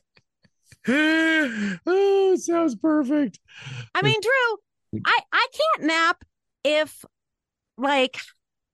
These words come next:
Speaker 2: if I'm concerned about having to return an email.
Speaker 1: Yeah, I, I'm the same way. I, I,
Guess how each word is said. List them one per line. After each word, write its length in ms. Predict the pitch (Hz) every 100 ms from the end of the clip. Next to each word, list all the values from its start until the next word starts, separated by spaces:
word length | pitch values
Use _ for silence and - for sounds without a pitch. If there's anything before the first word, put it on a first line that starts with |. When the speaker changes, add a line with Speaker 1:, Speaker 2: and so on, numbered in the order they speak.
| _ _ _ _ _ _ _
Speaker 2:
if 160 | 277 294
I'm 280 | 277 294 285
concerned 880 | 294 269 - 285 277 269 269 262 -
about 540 | 233 240 220 226 226 -
having 280 | 233 240 247
to 160 | 233 233
return 380 | 220 220 226 208
an 80 | 196
email. 300 | 185 139 135 _ _ _ _ _ _ - - _ -
Speaker 1:
Yeah, 280 | 156 - 123
I, 360 | - 120 151
I'm 120 | 131
the 80 | 277
same 260 | - 170 151
way. 240 | 156 151
I, 120 | 87 113
I, 260 | 120 123